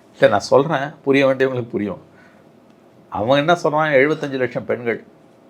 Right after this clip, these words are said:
ரெண்டு லட்சம் ரூபாய் வரைக்கும் நீங்க தொழில் தொடங்க நாங்க கடன் கொடுக்க போறோம். அட்வான்ஸா பத்தாயிரம் வச்சுக்கோங்க. தேர்தல் முடிஞ்ச பிறகு நீங்க எல்லாம் என்னென்ன தொழில் பண்ணணும் ஒரு ப்ராஜெக்ட் ரிப்போர்ட் கொடுங்க. அதன் அடிப்படையில் உங்களுக்கு நிதி உதவி ரெண்டு லட்சம் கொடுக்கறதா வேணாமா நாங்க முடிவு பண்ணுவோம்.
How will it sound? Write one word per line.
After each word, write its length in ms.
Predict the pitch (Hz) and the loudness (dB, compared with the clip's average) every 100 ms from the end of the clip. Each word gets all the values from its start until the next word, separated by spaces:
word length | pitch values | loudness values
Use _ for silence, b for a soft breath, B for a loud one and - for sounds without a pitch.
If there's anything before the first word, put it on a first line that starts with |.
| - _ - | -20 _ -8
ரெண்டு 240 | 104 120 | -4 2
லட்சம் 240 | 131 127 113 | 2 2 2
ரூபாய் 180 | 131 143 | 6 6
வரைக்கும் 260 | 127 143 | 6 2
நீங்க 140 | 131 110 | -6 -4
தொழில் 280 | 113 127 | -2 -2
தொடங்க 240 | 113 110 123 | -4 -6 -4
நாங்க 180 | 107 95 | -4 -2
கடன் 260 | 107 110 | 0 0
கொடுக்க 300 | 98 90 90 | -2 -8 -10
போறோம். 160 | 104 143 - | -10 -10 -6
அட்வான்ஸா 420 | - 120 160 156 151 | -2 4 4 4 0
பத்தாயிரம் 380 | - 117 117 104 | 0 -2 -4 -6
வச்சுக்கோங்க. 400 | - 90 95 127 b b b b | -12 -14 -14 -14 b b b b
தேர்தல் 360 | 160 196 185 170 | 10 10 8 0
முடிஞ்ச 260 | 156 151 | -2 -4
பிறகு 220 | 160 170 | -2 -4
நீங்க 160 | 151 139 | -2 0
எல்லாம் 120 | 160 | 2
என்னென்ன 240 | 143 160 147 | 0 -2 -2
தொழில் 320 | 147 151 147 | 0 -2 0
பண்ணணும் 400 | 131 127 123 151 | -2 -2 -2 -2
ஒரு 440 | 151 117 110 98 95 92 - _ - | 2 2 2 0 0 -6 -12 _ 4
ப்ராஜெக்ட் 380 | 127 147 151 | 6 6 2
ரிப்போர்ட் 260 | 117 110 92 | -4 -6 -8
கொடுங்க. 360 | 92 87 95 - - b b b b b _ _ | -12 -10 -10 -12 -18 b b b b b _ _
அதன் 220 | - 127 127 | 2 6 6
அடிப்படையில் 440 | 147 151 151 143 | 6 4 2 0
உங்களுக்கு 280 | 120 107 110 | -2 -2 -4
நிதி 120 | 117 | -2
உதவி 220 | 113 107 | -2 -2
ரெண்டு 180 | 104 107 | -2 -2
லட்சம் 400 | 101 127 107 92 | -4 -4 -6 -4
கொடுக்கறதா 380 | 113 117 113 117 101 | -4 -2 2 2 2
வேணாமா 260 | 104 98 | 0 -2
நாங்க 200 | 98 87 | -4 -6
முடிவு 340 | 87 104 - 82 | -8 -10 -10 -12
பண்ணுவோம். 240 | 80 110 | -10 -12